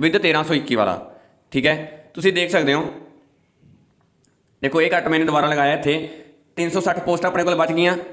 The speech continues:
ਅਤੇ ਕਿੰਨੇ ਰੈਂਕ ਵਾਲਾ ਜੁਆਇਨ ਕਰੇਗਾ ਜੀ ਇੱਥੇ? ਤਿੰਨ, ਤੇਰਾਂ ਸੌ ਲੈ ਕੇ ਇੱਕੀ ਰੈਂਕ ਇਹ ਕੈਂਡੀਡੇਟ ਸਾਰੇ ਕੀ ਜੁਆਇਨ ਕਰ ਜਾਣਗੇ। ਤਾਂ ਕੱਟ ਆਫ ਕਿੱਥੇ ਤੱਕ ਆਈ ਜੇਗੀ ਆਪਣੇ ਕੋਲੇ?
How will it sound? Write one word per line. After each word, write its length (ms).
ਅਤੇ 100
ਕਿੰਨੇ 300
ਰੈਂਕ 180
ਵਾਲਾ 180
ਜੁਆਇਨ 240
ਕਰੇਗਾ 220
ਜੀ 100
ਇੱਥੇ? 220
ਤਿੰਨ, 200
ਤੇਰਾਂ 360
ਸੌ 140
ਲੈ 120
ਕੇ 240
ਇੱਕੀ 300
ਰੈਂਕ 200
ਇਹ 100
ਕੈਂਡੀਡੇਟ 340
ਸਾਰੇ 200
ਕੀ 120
ਜੁਆਇਨ 280
ਕਰ 120
ਜਾਣਗੇ। 320
ਤਾਂ 100
ਕੱਟ 180
ਆਫ 120
ਕਿੱਥੇ 140
ਤੱਕ 140
ਆਈ 100
ਜੇਗੀ 140
ਆਪਣੇ 200
ਕੋਲੇ? 220